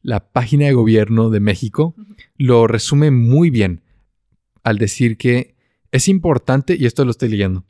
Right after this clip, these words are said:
Speaker 1: es importante recordar que si bien las personas adultas tenemos más experiencia que niñas, niños y adolescentes,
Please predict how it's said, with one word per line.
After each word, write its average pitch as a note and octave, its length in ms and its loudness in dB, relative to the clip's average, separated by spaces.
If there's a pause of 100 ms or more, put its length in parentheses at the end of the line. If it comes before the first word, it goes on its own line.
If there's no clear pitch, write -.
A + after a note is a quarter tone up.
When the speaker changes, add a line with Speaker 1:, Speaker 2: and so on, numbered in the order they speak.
(380)
Speaker 1:
es C3+ 160 0
importante C3 600 0
recordar C3 580 -2
que G2 280 0 (280)
si C3 200 -2
bien B2+ 180 2
las F3 140 -2
personas C#3 400 0
adultas A#2+ 460 0
tenemos A2 380 2
más A#2+ 220 0
experiencia A#2 680 0
que A#2 220 -2
niñas, C3+ 580 0
niños C3 500 2
y A#2 120 -2
adolescentes, B2 760 -2